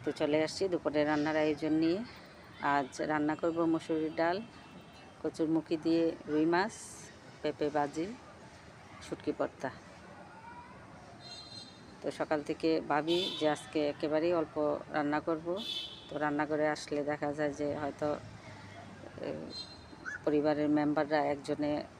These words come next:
ডাল খাবে না, মাছ খাবে, আরেকজনে হয়তো মাছ খাবে না, ডাল খাবে,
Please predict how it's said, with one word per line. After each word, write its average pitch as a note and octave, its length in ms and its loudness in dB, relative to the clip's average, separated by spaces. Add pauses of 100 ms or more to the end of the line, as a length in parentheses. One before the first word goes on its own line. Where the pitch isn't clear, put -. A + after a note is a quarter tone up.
(420)
ডাল D3 360 4 (160)
খাবে C#3+ 200 2
না, D3 480 0 (240)
মাছ D3 280 0
খাবে, D3 300 2 (160)
আরেকজনে D3 680 2
হয়তো D3+ 260 0
মাছ D#3 380 4
খাবে D#3+ 240 4
না, D3+ 160 4
ডাল D3 240 2
খাবে, C#3+ 420 -2